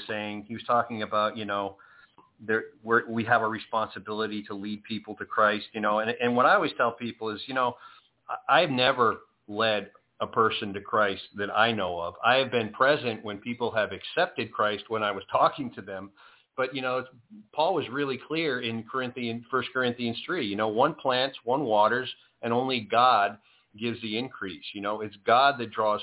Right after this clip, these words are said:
people to himself. And I didn't choose Jesus. Jesus chose me, you know, and it's like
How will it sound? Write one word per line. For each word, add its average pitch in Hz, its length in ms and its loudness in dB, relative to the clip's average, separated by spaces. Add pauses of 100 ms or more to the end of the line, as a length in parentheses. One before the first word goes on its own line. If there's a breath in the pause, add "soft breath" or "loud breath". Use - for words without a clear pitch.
people 113 360 -10 (100)
to 117 80 -6
himself. 104 680 0
And 98 240 -6
I 113 180 2
didn't 139 240 -2
choose 120 300 0 (260)
Jesus. 110 380 -2 (100)
Jesus 117 380 -2 (160)
chose 117 320 4
me, 110 320 -2 (640 soft breath)
you 107 120 0
know, 107 320 6
and 113 140 2
it's 107 220 0
like 107 320 4